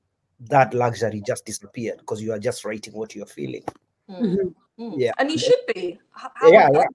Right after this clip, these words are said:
Speaker 1: by all means, yeah.
Speaker 3: Yeah. I mean,
Speaker 1: Yeah.
Speaker 3: I think, I think the only other interruption I can make to this argument, which all of us sim-, in the end feel similarly and are engaged, whether we are looking away and engaging in one <laughs> way or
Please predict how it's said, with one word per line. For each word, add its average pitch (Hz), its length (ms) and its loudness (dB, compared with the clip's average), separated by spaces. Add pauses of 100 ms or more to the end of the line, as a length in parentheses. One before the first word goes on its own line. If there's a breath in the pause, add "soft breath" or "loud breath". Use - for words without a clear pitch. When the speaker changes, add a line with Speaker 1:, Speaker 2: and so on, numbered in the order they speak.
(100)
Speaker 1:
by 139 60 -4
all 196 200 6
means, 180 300 2 (120)
yeah. 139 260 2 (840)
Speaker 3:
Yeah. 190 280 -2 (380 loud breath)
I 294 60 2
mean, 339 160 8
Speaker 1:
Yeah. - 100 0
Speaker 3:
I 285 160 4
think, 349 220 0 (400 loud breath)
I 277 80 6
think 339 240 8
the 320 80 8
only 277 800 4 (240)
other 269 260 4
interruption 262 680 2
I 214 140 -2
can 214 260 -6
make 214 280 -6
to 226 100 -6
this 190 520 -8
argument, 226 460 -6
which 202 200 -10
all 311 200 2
of 294 180 -4
us 202 540 -10 (340)
sim-, 202 320 -2
in 240 200 0
the 269 140 4
end 320 220 2
feel 311 260 0
similarly 262 640 -2
and 220 200 -6
are 226 240 -2
engaged, 226 500 0 (200 loud breath)
whether 226 200 4
we 247 120 4
are 240 40 6
looking 262 340 2
away 277 480 4
and 240 260 -2
engaging 240 460 0
in 247 180 -2
one 254 200 -2
<laughs> 262 60 0
way 277 300 2
or 247 140 0